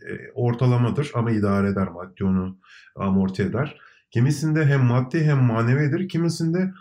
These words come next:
manevi çok, e, memnundur, e, çalışan. E, çalışan mutluluğu en önemli şey. Çünkü siz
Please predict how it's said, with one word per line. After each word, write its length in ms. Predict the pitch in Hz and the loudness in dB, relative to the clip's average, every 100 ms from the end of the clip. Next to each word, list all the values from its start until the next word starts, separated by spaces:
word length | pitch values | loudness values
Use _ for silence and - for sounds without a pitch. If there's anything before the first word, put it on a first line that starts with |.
| - - | -20 -10
manevi 580 | 90 95 101 113 156 185 | -2 0 2 2 2 0
çok, 280 | - 139 - - _ _ | 0 -4 -6 -20 _ _
e, 40 | - - - - 110 | -16 -14 -16 -12 0
memnundur, 880 | 101 95 101 95 92 90 92 92 - | 2 4 4 4 2 0 -4 -6 -10
e, 280 | 95 90 85 | -10 -8 -8
çalışan. 600 | - 98 92 95 170 190 - - _ - | -6 -4 -4 -4 -2 -2 -4 -20 _ -12
E, 20 | - - | -10 -4
çalışan 460 | 131 139 175 190 | 2 2 2 2
mutluluğu 340 | 170 127 139 135 | 2 0 0 2
en 100 | 127 | 2
önemli 300 | 120 95 85 | 2 0 -4
şey. 180 | 90 - | -8 -8
Çünkü 340 | 151 151 135 | -6 -4 -6
siz 280 | 131 127 | -8 -8